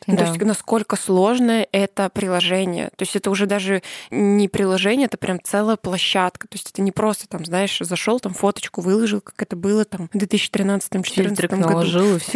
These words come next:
Speaker 1: Фильтрик наложил, и все. Сейчас, ну, то есть это искусственный интеллект. То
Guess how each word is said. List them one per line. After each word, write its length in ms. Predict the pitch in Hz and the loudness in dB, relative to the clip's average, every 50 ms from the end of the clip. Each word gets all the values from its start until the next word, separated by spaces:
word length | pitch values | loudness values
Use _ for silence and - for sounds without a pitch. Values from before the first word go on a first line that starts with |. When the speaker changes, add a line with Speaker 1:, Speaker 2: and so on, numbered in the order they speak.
| 247 | 2
Speaker 1:
Фильтрик 300 | 233 220 - 208 202 - | 2 2 0 -2 -2 0
наложил, 420 | 208 202 196 196 190 202 220 277 294 | 0 2 2 2 2 4 4 4 4
и 60 | 240 | 2
все. 400 | - - - - 202 208 190 196 - | 2 -2 0 2 2 2 2 0 -2
Сейчас, 580 | - - - 214 - - 208 214 233 269 - - - - - - - | -6 -4 -4 -4 -2 0 0 2 2 0 -2 -4 -10 -14 -14 -4 0
ну, 120 | 226 226 | 0 2
то 80 | - 214 | 2 0
есть 120 | 202 - - | -2 -2 -4
это 220 | 196 - 214 202 | -2 0 0 0
искусственный 720 | 208 196 240 - - - 262 254 - 294 277 262 262 262 | 2 2 0 0 2 0 0 2 4 4 6 6 8 6
интеллект. 600 | 254 240 - 254 226 208 214 202 185 180 - - - | 6 4 4 2 4 4 4 4 4 2 0 -4 -8
То 160 | - 196 190 | -6 -6 -6